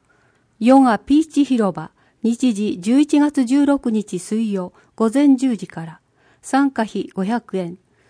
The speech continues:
講師、クジラ陽子氏。持参するもの、バスタオル。ピーチビーズ教室。日時、十一月十七日、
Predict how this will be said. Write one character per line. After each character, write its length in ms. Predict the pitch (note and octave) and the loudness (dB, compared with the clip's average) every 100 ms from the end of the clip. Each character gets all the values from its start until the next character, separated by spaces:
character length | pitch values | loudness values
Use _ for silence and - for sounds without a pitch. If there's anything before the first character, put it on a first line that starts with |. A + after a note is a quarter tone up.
| _ - | _ -2
講 220 | A#3+ A3+ | -2 -2
師、 340 | - F#3 A#3+ - | -6 -8 -8 -8
ク 160 | A3 G#3 | -4 0
ジ 140 | C4 | 2
ラ 180 | C#4+ D4 | 4 4
陽 260 | C4+ C4+ | 4 2
子 200 | B3 F#3 | 0 -6
氏。 280 | F3+ E3+ E3+ _ _ _ | -8 -10 -14 _ _ _
持 140 | - A3 | -8 -2
参 260 | C#4+ C#4+ | 0 0
す 160 | C#4+ C#4 | 0 -2
る 120 | B3+ | 0
も 160 | G#3 E3+ | 0 -4
の、 180 | D#3+ - - | -6 -12 -8
バ 120 | G#3 | -8
ス 160 | A#3+ - | -8 -4
タ 200 | A#3 F#3+ | -2 -2
オ 80 | D#3+ | -4
ル。 180 | D#3+ - _ _ _ _ _ _ _ _ | -8 -14 _ _ _ _ _ _ _ _
ピ 220 | - C#4+ | 4 4
ー 40 | C#4 | 4
チ 200 | - G#3 | 0 0
ビ 240 | A3 C#4+ | 4 4
ー 20 | |
ズ 140 | C#4 C#4+ | 4 0
教 280 | - C4+ G3+ | 2 2 2
室。 380 | - - D#3+ - _ _ _ A3 | -4 -12 -12 -14 _ _ _ -2
日 320 | A#3 B3+ A3 | 0 0 -2
時、 260 | G#3+ - F3+ | -2 -4 -2
十 200 | A#3+ D4 | 2 2
一 180 | D4 | 2
月 260 | C#4+ C#4+ C4 | 0 0 0
十 200 | B3+ C#4+ | 0 0
七 220 | - G#3+ | -2 -2
日、 380 | G3+ F#3+ F3 | -2 -4 -8